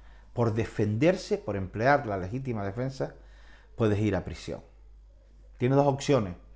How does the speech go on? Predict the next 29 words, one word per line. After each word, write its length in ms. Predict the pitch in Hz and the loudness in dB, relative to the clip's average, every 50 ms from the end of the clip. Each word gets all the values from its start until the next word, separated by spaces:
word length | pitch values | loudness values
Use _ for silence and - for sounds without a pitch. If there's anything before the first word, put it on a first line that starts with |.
| - - - - - | -20 -20 -20 -16 -6
una 200 | - 135 139 143 | -2 2 4 4
defenderte, 640 | 139 131 - 139 127 131 147 151 151 151 - 170 165 165 | 4 4 4 2 4 4 4 4 2 2 0 -2 0 0
otra 260 | - 117 123 120 143 | 0 0 0 2 0
visitar 400 | 131 127 120 - 127 113 131 123 | 0 0 0 -2 -2 -2 0 0
el 80 | 123 127 | -2 -2
cementerio. 640 | 120 135 131 127 127 131 180 180 156 117 87 - - - - - - - - - - - - - - - - - - - | -2 -2 -2 -2 2 2 4 4 4 2 -2 -6 -10 -16 -20 -20 -20 -20 -20 -20 -20 -20 -20 -20 -20 -20 -20 -20 -16 -8
Pues 120 | - 101 95 | -4 -2 0
José 260 | 110 107 - - 156 | 0 0 4 6 8
Loma 560 | 156 165 175 180 185 214 247 247 - - - - - - - - - - - - - - - - - - | 10 10 10 8 8 4 2 0 -2 -10 -18 -20 -20 -20 -20 -20 -20 -20 -20 -20 -20 -20 -20 -20 -20 -10
decidió 720 | - 104 110 - - 120 110 113 123 131 139 139 139 - | -6 -4 -4 -2 0 2 2 4 6 6 6 4 2 -2
no 400 | - 135 127 127 135 139 147 147 | -4 0 4 6 8 10 10 8
visitar 440 | 143 127 - - 120 113 101 110 107 | 8 4 0 -2 -4 -4 -2 -2 -2
el 100 | 107 104 | -2 -4
ce-, 260 | - - 107 110 110 - - | -6 -8 -10 -10 -10 -10 -8
el 100 | 113 110 | -6 -4
cementerio 640 | 120 120 120 123 127 170 180 175 143 95 - - - - - - - - - - - - - - - - | -4 -2 -2 0 2 2 2 2 2 -2 -6 -10 -14 -20 -20 -20 -20 -20 -20 -20 -20 -20 -20 -20 -16 -12
y 60 | - | -8
simplemente 460 | - - 92 90 95 104 107 104 117 | -6 -4 -4 -2 -2 -2 -2 -2 -4
se 120 | - 113 | -4 -2
defendió. 460 | 98 87 - - 82 69 - - - - - - - - - - - - - - - - - - - - - - - - - - - - - - - - - - - - - - - - - - - - - - - - - - - - | -4 -4 -6 -8 -10 -10 -12 -14 -16 -20 -20 -20 -20 -20 -20 -20 -20 -20 -20 -20 -20 -20 -20 -20 -20 -20 -20 -20 -20 -20 -20 -20 -20 -20 -20 -20 -20 -20 -20 -20 -20 -20 -20 -20 -20 -20 -20 -20 -20 -20 -20 -20 -20 -20 -20 -20 -6 2
Les 120 | - 123 | 6 6
decía 340 | 139 147 143 - 220 220 220 | 6 8 10 12 12 12 12
que 300 | 226 233 214 202 190 180 | 12 12 12 12 12 12
el 80 | 165 156 | 12 12
vídeo 280 | 170 190 202 208 202 | 10 8 10 10 10
que 80 | 185 185 | 10 8
puse 220 | 175 175 165 - | 6 6 8 8
al 140 | 180 156 139 | 8 8 8
principio, 880 | 143 143 135 135 - 165 160 160 170 180 185 185 175 - - - - | 6 4 4 4 4 4 4 6 8 8 10 10 10 8 4 -6 -16